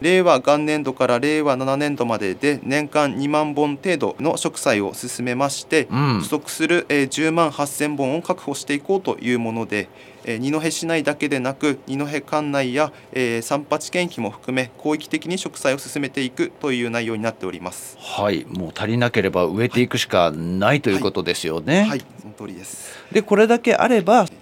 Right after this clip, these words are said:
Speaker 2: 毎年一本から二百ミリずつ取っていけば、
Speaker 1: はい。
Speaker 2: 二トンになるっていう、
Speaker 1: はい。
Speaker 2: 計算なんですね。
Speaker 1: はい。
Speaker 2: うん。まあ、でも言うのは簡単ですけど、
Speaker 1: はい。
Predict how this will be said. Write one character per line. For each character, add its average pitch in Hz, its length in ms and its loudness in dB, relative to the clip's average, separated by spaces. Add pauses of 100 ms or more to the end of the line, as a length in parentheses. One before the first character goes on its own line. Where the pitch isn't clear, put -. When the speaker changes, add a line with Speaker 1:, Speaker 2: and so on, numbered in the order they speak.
(100)
Speaker 2:
毎 113 320 0
年 135 400 2
一 135 100 -2
本 104 240 -4
か 95 140 0
ら 90 80 2
二 107 100 -4
百 123 220 -4
ミ 127 100 -2
リ 127 80 0
ず 127 120 -6
つ 107 120 -12
取 147 140 -2
っ - 20 -18
て 143 120 2
い 139 40 2
け 160 120 -2
ば、 170 260 4
Speaker 1:
は 135 80 -16
い。 - 20 -14 (220)
Speaker 2:
二 135 280 -4
ト 113 160 -2
ン 101 80 -4
に 92 140 -6
な 107 140 0
る 117 80 -2
っ - 20 -18
て - 160 -12
い 87 140 -6
う、 78 60 -10
Speaker 1:
は 73 40 -16
い。 - 60 -20 (200)
Speaker 2:
計 135 160 -4
算 120 180 -4
な 104 80 -4
ん 92 60 -8
で - 60 -18
す - 80 -16
ね。 110 180 -4
Speaker 1:
は 143 120 -10
い。 117 100 -10 (180)
Speaker 2:
う 95 40 -10
ん。 123 400 -8 (380)
ま 82 100 -8
あ、 82 40 -14
で 80 80 -12
も 82 80 -12
言 123 240 -2
う - 20 2
の 165 100 2
は 92 60 0
簡 113 160 -8
単 117 180 -6
で 104 80 -4
す - 80 -6
け 101 100 -6
ど、 90 160 -6
Speaker 1:
は 80 120 -6
い。 - 80 -16